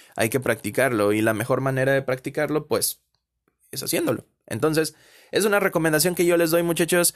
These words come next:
Hasta aquí el podcast del día de hoy. Recuerden que me pueden encontrar en la plataforma de Preply si es que ustedes quieren más clases de inglés. Ustedes me dirán, "Oiga, profe, pero es que no lo hemos, eh, escuchado hablar en inglés". Pues ahí les va una pequeña prueba. Today,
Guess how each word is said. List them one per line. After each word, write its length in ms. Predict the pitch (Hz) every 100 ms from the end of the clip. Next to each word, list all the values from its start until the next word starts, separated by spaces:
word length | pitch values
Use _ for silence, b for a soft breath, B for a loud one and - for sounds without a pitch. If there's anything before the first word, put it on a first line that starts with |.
| B B
Hasta 240 | 127 127
aquí 160 | 131 156
el 120 | 165
podcast 440 | - 160 160 156 143
del 140 | 135
día 180 | 143 143
de 180 | 139 143
hoy. 220 | 156 -
Recuerden 540 | 131 127 165 165 165 160
que 120 | 131
me 120 | 120
pueden 320 | 143 143 147
encontrar 500 | 143 131 113 127 131
en 100 | 139
la 100 | 127
plataforma 640 | 113 107 107 - 123 131
de 80 | 107
Preply 540 | - 143 160 131 127 139
si 180 | -
es 140 | 117 -
que 80 | 123
ustedes 440 | - 127 123 -
quieren 380 | 113 123 123 131 B B -
más 340 | 120 156 -
clases 360 | 147 139 143 123
de 60 |
inglés. 420 | 110 107 110 - b b
Ustedes 440 | - - 131 131 127
me 120 | 120
dirán, 360 | 113 123 117 _ -
"Oiga, 240 | 131 131
profe, 260 | 135 139 117
pero 220 | 107 110
es 120 | 123
que 100 | 131
no 140 | 131
lo 140 | 123 120
hemos, 340 | 120 123 120
eh, 240 | 110 107 110
escuchado 400 | - 107 127 117
hablar 200 | 117 113
en 80 |
inglés". 260 | 110 139 -
Pues 200 | - -
ahí 120 | 71
les 140 | 87 -
va 60 |
una 120 | -
pequeña 300 | - 120 117
prueba. 260 | 120 160 - B B B B B B -
Today, 460 | 101 156 156 175